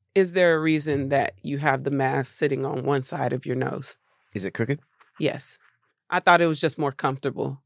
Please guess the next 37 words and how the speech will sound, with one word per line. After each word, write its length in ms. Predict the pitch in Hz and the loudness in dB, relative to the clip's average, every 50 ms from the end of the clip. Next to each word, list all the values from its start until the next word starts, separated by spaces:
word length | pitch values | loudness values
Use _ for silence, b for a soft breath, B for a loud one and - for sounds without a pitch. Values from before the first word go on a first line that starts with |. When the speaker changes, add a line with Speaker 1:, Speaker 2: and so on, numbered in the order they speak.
| _ _ _ | _ _ _
Speaker 1:
It's 200 | - 160 156 - | -6 -6 -4 -4
Speaker 2:
Mm, 40 | 123 131 | -6 -4
Speaker 1:
still 140 | - 135 123 | -4 -4 -6
Speaker 2:
I 100 | 127 - | -6 -8
Speaker 1:
crooked. 100 | - - | -8 -8
Speaker 2:
can't 140 | - - - | -6 -4 -4
see 120 | - - | -4 -4
it. 120 | - - - - - - | -6 -10 -12 -16 -12 -10
Speaker 1:
This 220 | - 139 - - | -8 -8 -8 -10
is 100 | - - | -10 -10
like, 340 | - 92 - _ - - _ _ _ _ _ _ _ _ _ _ _ _ _ _ | -10 -10 -12 _ -18 -20 _ _ _ _ _ _ _ _ _ _ _ _ _ _
Speaker 2:
You, 80 | - - - - | -18 -16 -12 -10
you 100 | - 107 | -10 -10
can 80 | - - - | -8 -8 -6
keep 80 | 165 | -2
Speaker 1:
got 160 | - 117 117 - | 0 -2 -2 -2
Speaker 2:
going. 100 | - - - | -6 -8 -8
Speaker 1:
you. 60 | - | -6
Speaker 2:
You 40 | - | -6
can 100 | - - | -6 -8
keep 160 | - - - | 0 6 8
Speaker 1:
Um, 580 | 220 226 226 220 220 214 208 208 202 214 214 - _ _ _ - - _ _ _ | 10 10 10 10 10 12 10 10 8 6 2 -4 _ _ _ -20 -20 _ _ _
saying, 540 | - - - 247 226 226 220 214 214 208 - _ - | -2 2 6 8 8 10 8 8 6 2 0 _ -4
"Long 380 | 151 165 196 240 294 440 453 403 | 4 8 10 12 12 12 10 6
story 420 | - - - - 349 302 302 330 | 4 6 6 8 10 10 10 10
short," 540 | 311 - - - - 247 185 165 165 - - - _ - | 8 8 6 6 8 8 10 10 8 8 4 0 _ 4
after 260 | 170 170 - - 180 | 4 4 4 2 0
talking 540 | 165 - - - 208 214 214 - - 226 208 | 0 2 6 8 8 8 6 4 0 0 0
for 200 | - - 151 135 - _ | 0 0 -2 -2 -2 _
forty-five 600 | - 170 170 165 180 165 - 143 143 143 143 139 | 0 2 2 2 0 0 0 0 0 0 0 -2
minutes. 540 | 135 123 127 123 - - - - - - b b b b b b - | -4 -4 -4 -4 -6 -8 -8 -10 -10 -10 b b b b b b 2
I 80 | 165 160 | 2 2
do 140 | 156 139 113 | 2 0 -2
that. 200 | - - - - _ _ _ _ _ - - | -2 -4 -4 -6 _ _ _ _ _ -8 -6
Speaker 2:
I 60 | 82 80 | -6 -6
hate 260 | 78 - - - - | -8 -12 -14 -12 -10
that. 200 | - - - | -10 -10 -10